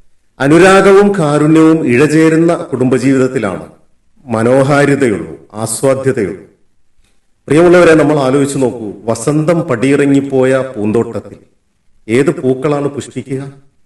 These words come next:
ആ പൂക്കളിൽ നിന്ന് തേൻ നുകരാൻ ഏത് ചെറുപ്രാണികളും വണ്ടുകളുമാണ് പറന്നിറങ്ങുക?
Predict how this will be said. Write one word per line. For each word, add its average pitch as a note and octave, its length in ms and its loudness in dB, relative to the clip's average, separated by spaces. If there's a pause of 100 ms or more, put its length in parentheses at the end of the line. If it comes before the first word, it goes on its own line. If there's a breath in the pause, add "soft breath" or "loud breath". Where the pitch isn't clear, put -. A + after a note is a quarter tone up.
(760)
ആ D3+ 100 2
പൂക്കളിൽ E3 520 2
നിന്ന് E3+ 300 2
തേൻ C#3+ 200 2
നുകരാൻ D3+ 340 2
ഏത് C3+ 680 0
ചെറുപ്രാണികളും C#3+ 840 0
വണ്ടുകളുമാണ് C3 680 0
പറന്നിറങ്ങുക? A2+ 920 -4